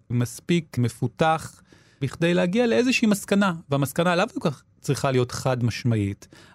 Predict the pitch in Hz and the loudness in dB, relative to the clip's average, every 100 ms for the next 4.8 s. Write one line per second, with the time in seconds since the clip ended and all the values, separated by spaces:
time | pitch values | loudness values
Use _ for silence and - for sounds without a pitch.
0 | - 120 123 123 - - 156 196 202 151 | -4 0 2 0 -2 0 2 2 0 0
1 | 131 123 151 156 151 127 - 147 135 127 | 0 0 0 0 -2 -6 -2 0 0 0
2 | 110 101 - 117 - 127 117 110 - - | -2 -4 -6 -10 -4 0 0 -2 -8 -12
3 | 160 117 104 104 139 - 170 156 143 123 | -4 0 2 0 -2 -2 -2 0 2 2
4 | - 147 131 - - 175 175 165 | 0 0 -2 -4 -4 0 0 0